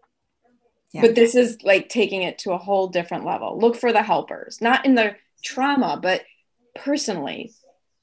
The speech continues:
Speaker 2: So I absolutely love, I mean, I can't even think about what we could end on besides that type of advice of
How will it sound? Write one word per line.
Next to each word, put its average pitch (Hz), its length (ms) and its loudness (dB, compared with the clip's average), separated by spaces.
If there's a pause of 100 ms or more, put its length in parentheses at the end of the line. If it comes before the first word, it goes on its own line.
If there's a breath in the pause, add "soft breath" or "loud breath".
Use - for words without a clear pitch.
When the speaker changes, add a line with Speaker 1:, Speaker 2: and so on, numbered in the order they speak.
Speaker 2:
So 226 220 2
I 302 280 4
absolutely 311 380 0
love, 220 180 2
I 220 120 2
mean, 247 180 4
I 214 100 0
can't 247 220 -2
even 214 240 -2
think 214 160 -4
about 160 280 -4
what 180 160 0
we 202 120 -4
could 196 140 -6
end 196 260 -2
on 170 180 -2
besides 180 500 -6
that - 200 0
type 190 240 -8
of 170 140 -8
advice 165 520 -4
of 170 240 -8